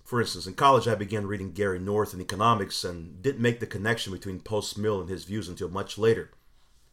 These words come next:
Then came that remarkable evening when there I was at the guard shack listening to a lecture by Kenneth Gentry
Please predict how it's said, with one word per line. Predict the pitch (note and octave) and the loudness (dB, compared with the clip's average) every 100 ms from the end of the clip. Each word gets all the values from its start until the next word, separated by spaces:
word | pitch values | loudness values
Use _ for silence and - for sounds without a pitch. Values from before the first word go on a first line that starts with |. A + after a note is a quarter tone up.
| _ _ _ - _ _ _ _ - | _ _ _ -20 _ _ _ _ -6
Then | G2+ C3 B2+ | 2 2 2
came | C#3+ B2+ A#2+ A2 | 0 2 2 0
that | G2+ G#2 | 0 -2
remarkable | G#2 G2 A#2 B2 A2 G2 | -2 0 2 2 0 -4
evening | G#2 G#2 F#2+ D#2+ - - - _ _ _ _ _ _ _ _ _ _ | -4 -6 -8 -12 -18 -20 -20 _ _ _ _ _ _ _ _ _ _
when | F#2+ F#2 | -12 -2
there | C3+ C3 | 4 6
I | A#2 | 6
was | A#2+ A#2+ G#2+ | 6 6 4
at | G2+ | -2
the | |
guard | F2 G#2+ A2 G#2 | -2 2 2 2
shack | - G#2+ G2+ G2 | -2 0 0 -2
listening | F#2+ A#2 - G#2+ G2 | -2 -2 -2 -4 -2
to | F#2+ | -2
a | |
lecture | F2 G#2+ - G#2+ G2 | 0 -2 -2 -4 -4
by | E2 F2 | -4 -6
Kenneth | E2 B2 A#2+ G#2 | -6 -2 -2 -4
Gentry | - G#2 G2 - F#2+ E2+ | -4 -2 -2 -4 -6 -8